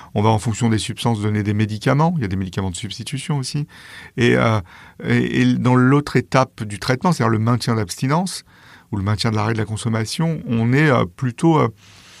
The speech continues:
on va utiliser des stratégies de thérapie cognitive et comportementale, où justement on va travailler sur ces pensées fausses qui induisent des comportements faux, on va travailler sur la gestion des envies de consommer,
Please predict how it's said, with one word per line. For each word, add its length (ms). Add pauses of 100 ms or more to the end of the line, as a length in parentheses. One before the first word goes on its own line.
(140)
on 60
va 60
utiliser 240
des 20
stratégies 400
de 180
thérapie 400
cognitive 460
et 40
comportementale, 840 (400)
où 80
justement 580
on 60
va 220
travailler 280
sur 140
ces 160
pensées 320
fausses 360
qui 80
induisent 200
des 100
comportements 560
faux, 380 (460)
on 60
va 100
travailler 280
sur 300
la 120
gestion 480
des 180
envies 140
de 60
consommer, 640